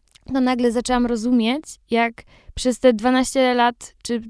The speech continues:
przez całe życie dotychczasowe tkwiłam tak naprawdę właśnie w takim, w tym systemie bycia uciszaną, spłycaną, umniejszaną, niewysłuchiwaną, et cetera, et cetera. I nagle, kiedy dociera do ciebie, że raz, że m-,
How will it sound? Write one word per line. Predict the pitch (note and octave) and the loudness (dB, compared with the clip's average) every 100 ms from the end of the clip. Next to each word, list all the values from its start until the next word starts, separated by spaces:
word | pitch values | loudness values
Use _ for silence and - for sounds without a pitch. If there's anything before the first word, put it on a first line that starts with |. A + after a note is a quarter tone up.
| - | -16
przez | - G#3+ | -12 -2
całe | C4+ B3 | 0 0
życie | A#3 A#3 A#3+ | -2 -4 -6
dotychczasowe | G#3+ A#3 - A#3 A#3+ A#3 A#3+ | -6 -10 -10 -8 -4 -4 -6
tkwiłam | - - B3 B3+ B3+ | -12 -8 -2 -2 -2
tak | A#3 | -4
naprawdę | A#3 A3+ A#3+ A#3+ A#3 | -4 -4 -4 -2 -2
właśnie | A#3+ C4 C4+ B3 | -2 -2 -2 -4
w | - | -4
takim, | B3 B3 B3 A#3 - - _ _ - | -6 -2 -4 -4 -12 -20 _ _ -6
w | |
tym | C4 B3+ | 0 0
systemie | C4 - C#4 C#4 B3+ A#3+ A#3+ - | -2 0 2 2 2 0 -2 -4
bycia | A3+ B3 A#3+ A3+ - | -4 -2 -2 -2 -4
uciszaną, | - G#3+ - C#4 C4 C4 C4 C4 C4+ - _ | -8 -6 0 0 2 0 0 0 -4 -8 _
spłycaną, | - - B3 - C4 C4 B3 A#3+ A#3+ A#3+ B3 | -16 0 0 4 4 4 2 2 0 0 0
umniejszaną, | B3 A#3+ A#3 A#3 B3 A#3+ A#3+ A#3 A#3 A#3 | 0 0 0 -2 0 0 0 0 0 0
niewysłuchiwaną, | A#3 A#3 A#3+ A#3+ A#3+ A3 A3 A3+ A3+ A3+ G#3+ G#3+ A3 | -2 0 2 2 -2 -2 0 2 2 0 -2 -2 -4
et | A3 | -6
cetera, | A3 A3 A3 | -8 -6 -6
et | A3 | -6
cetera. | - G#3 G#3+ C#4 - - | -8 -8 -8 -8 -12 0
I | A#3+ | 4
nagle, | C4+ E4+ | 4 2
kiedy | C#4+ C4 C4+ C4+ - - | 0 0 0 -2 -4 -2
dociera | B3+ E4+ F4+ | 2 6 6
do | C4+ | 4
ciebie, | - C4+ A3 A3+ A3 A3+ | 4 2 4 4 4 2
że | A#3 G3+ A#3 A3+ A3+ A#3+ D#4 - - | -2 2 4 6 4 0 -4 -16 -4
raz, | A#3 B3 G#3+ | -2 0 0
że | B3 B3+ - | -4 -4 -2
m-, | A3 A3+ | 0 0